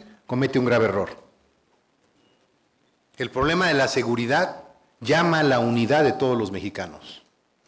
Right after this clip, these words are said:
llama a la unidad de todos los guerrerenses, llama a ser más profesionales del derecho, de lo que ya de por sí puedan ser. Hoy más que nunca México requiere de unidad.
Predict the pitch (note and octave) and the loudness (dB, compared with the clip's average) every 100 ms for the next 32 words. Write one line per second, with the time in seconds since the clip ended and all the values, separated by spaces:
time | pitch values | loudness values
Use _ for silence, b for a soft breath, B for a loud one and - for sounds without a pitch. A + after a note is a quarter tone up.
0 | b b b A2+ D3+ F3 E3 C#3 B2 A#2+ | b b b -2 0 2 2 2 2 0
1 | A#2 D3 D#3 - C3 A#2 G2 G#2 G2 G2+ | 2 2 2 2 -2 -2 -4 -4 -4 -6
2 | G2+ - E2+ - - _ B B B B | -10 -12 -16 -18 -20 _ B B B B
3 | D3 F3+ F#3+ F#3+ - D3 - F3 F3 F3 | -2 0 2 0 0 -2 0 0 2 2
4 | E3+ - E3 C3 - C3 E3 D#3 A2+ A2 | 0 0 2 0 0 0 0 0 0 0
5 | G#2+ B2 - G2 D#2+ - _ _ _ _ | 2 0 -2 -8 -10 -18 _ _ _ _
6 | _ _ _ _ C3 B2 B2 B2+ C#3 C#3 | _ _ _ _ -4 -2 -2 0 0 0
7 | A#2+ G#2 A#2+ - G#2+ G2+ - D#2 - - | -2 -4 -6 -4 -4 -4 -8 -12 -14 -20
8 | _ _ _ _ _ _ b b b b | _ _ _ _ _ _ b b b b
9 | C#3+ F3 F3 E3+ - D3+ F3 F3+ D3+ C#3+ | -2 2 2 0 -2 0 2 2 0 2
10 | E3+ - E3+ F#3 F3 C#3 - E3 D#3 C#3 | 0 -2 -4 0 2 0 0 2 2 2
11 | B2+ A#2+ G2+ F#2 | 0 0 0 -2